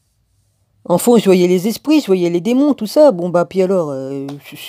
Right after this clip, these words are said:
c'est normal pour moi. Hein ? C'est tout, je vais pas encore raconter toute ma vie, c'est pas, c'est pas important, ma, c'est pas important, ma vie, euh, ce que j'ai vécu. Je l'ai, j'ai raconté parce que,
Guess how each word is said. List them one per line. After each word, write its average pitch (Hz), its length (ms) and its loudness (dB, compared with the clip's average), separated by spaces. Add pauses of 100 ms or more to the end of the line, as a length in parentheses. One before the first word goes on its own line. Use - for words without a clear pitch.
c'est 160 100 -4
normal 214 400 2
pour 180 160 -8
moi. 170 220 -6 (1040)
Hein ? 156 300 -2 (1500)
C'est 190 80 -8
tout, 262 180 6
je 175 60 2
vais 180 100 0
pas 180 100 2
encore 175 520 0
raconter 175 400 -8
toute - 180 -20
ma 214 140 2
vie, 247 160 0
c'est 180 140 -2
pas, 165 260 2
c'est 156 140 -6
pas 170 120 -4
important, 220 460 0
ma, 160 460 -2
c'est 170 120 -10
pas 214 140 0
important, 247 400 2
ma 202 160 2
vie, 196 240 0
euh, 175 40 0
ce - 80 -16
que 185 80 -4
j'ai 175 140 -2
vécu. 185 440 -4
Je 151 120 -6
l'ai, 185 240 0
j'ai 185 160 2
raconté 202 480 0
parce 233 220 -6
que, 190 220 -2